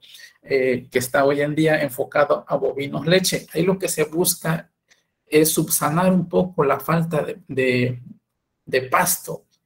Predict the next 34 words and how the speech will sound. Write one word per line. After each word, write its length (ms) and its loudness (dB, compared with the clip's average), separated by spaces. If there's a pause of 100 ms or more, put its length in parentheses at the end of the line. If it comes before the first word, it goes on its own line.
(100)
en 140 -4
la 100 0
época 400 -4
de 100 0
estiaje. 520 0
Entonces, 460 -8
aquí 260 -4
el 80 4
fo-, 300 -2
el 180 0
follaje 560 -2
de 140 4
la 180 2
yuca 440 -2 (240)
representa 680 0
una 260 0
buena 320 -2
alternativa, 840 -2 (340)
y 140 2
de 140 4
ahí 220 6
que 100 -4
se 120 -2
empezó 440 -2
a 100 -4
trabajar 640 -4 (360)
esa 300 0
vinculación, 840 -2
y, 280 -2
y 60 -4
ya 260 4
en 100 0
estos 340 -2
últimos, 680 -4